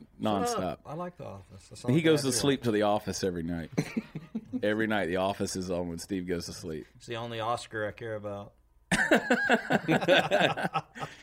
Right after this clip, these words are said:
Speaker 2: Oh, all right, we gotta get out of here. Mansports dot com. Rich, thanks for coming on, hanging out with us. Um, I'm headed to Everett, Washington.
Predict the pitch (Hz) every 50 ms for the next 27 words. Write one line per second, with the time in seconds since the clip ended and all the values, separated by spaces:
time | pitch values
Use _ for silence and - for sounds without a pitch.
0 | - - - _ _ _ - - - 269 302 294 277 - 196 214 226 220 226 262
1 | 262 269 254 240 220 214 196 190 190 185 190 190 185 202 208 202 202 214 202 185
2 | 175 185 185 180 175 - 185 170 165 170 185 180 - - 180 170 165 165 143 -
3 | 196 170 151 147 147 143 139 131 127 127 131 131 135 131 139 139 131 123 117 117
4 | 113 110 101 73 73 104 107 98 98 113 143 - - - - - - - 117 113
5 | 110 107 104 104 101 - - 135 147 151 143 135 127 113 101 101 113 110 107 101
6 | - 95 117 110 113 110 78 69 95 104 104 107 - 113 104 101 110 113 131